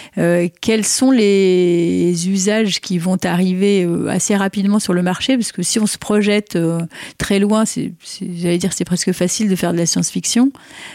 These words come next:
Euh, nous, notre ambition, c'était, euh, de faire de la pédagogie sur ce qui allait arriver dans l'année à venir. Et, euh, et de les faire découvrir, euh, au plus grand nombre.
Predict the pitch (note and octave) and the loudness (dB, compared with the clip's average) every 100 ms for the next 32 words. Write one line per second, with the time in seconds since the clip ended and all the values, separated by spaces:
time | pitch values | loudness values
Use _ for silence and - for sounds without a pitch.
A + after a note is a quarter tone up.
0 | - E3+ E3 E3 D3+ F#3 F#3+ A3+ A#3+ G#3 | -8 -2 0 0 0 2 4 4 6 4
1 | - F#3 F#3 F#3 F#3 - B3 C4 - F#3+ | 2 0 0 0 0 0 2 2 2 -2
2 | E3+ G#3+ A#3+ A#3 F3+ E3+ - G#3 F#3+ E3 | 0 0 2 2 2 0 0 0 0 0
3 | A3 G#3 G3+ G3+ G3 G#3 C4 - - G#3 | 0 2 2 2 2 4 2 0 -2 -2
4 | A#3 - - F3+ F3+ F3+ F3+ F3+ A3 G#3+ | -2 -2 -2 0 2 2 0 2 2 2
5 | F3+ F3 F3+ G3+ F#3 F3 E3+ - _ _ | 0 0 2 0 0 -2 -4 -6 _ _
6 | _ - - - - - F3 F3 F3 F3 | _ -20 -20 -20 -8 0 2 2 2 2
7 | F3 F#3 F#3 F#3 G#3+ G#3+ G3 G3+ B3+ A#3+ | 0 0 0 0 2 2 2 2 4 4
8 | F#3+ F3+ - G#3 G3 F#3 F3+ F3+ | 2 2 0 0 2 0 0 -2